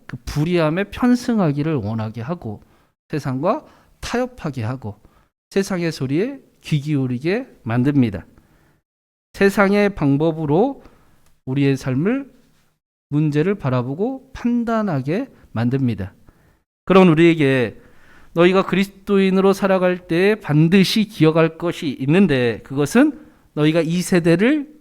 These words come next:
본받지 말고 너희의 마음을 새롭게 함으로 변화를 받아 하나님의 선하시고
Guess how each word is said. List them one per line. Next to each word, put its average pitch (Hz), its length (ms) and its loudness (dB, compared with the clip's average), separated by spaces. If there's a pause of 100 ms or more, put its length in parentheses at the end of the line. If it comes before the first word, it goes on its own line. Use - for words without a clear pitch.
(100)
본받지 131 440 -2
말고 95 320 -6 (1040)
너희의 156 640 4
마음을 143 580 4
새롭게 208 440 2
함으로 143 500 2 (340)
변화를 135 480 2
받아 190 500 4 (500)
하나님의 180 840 4
선하시고 190 880 0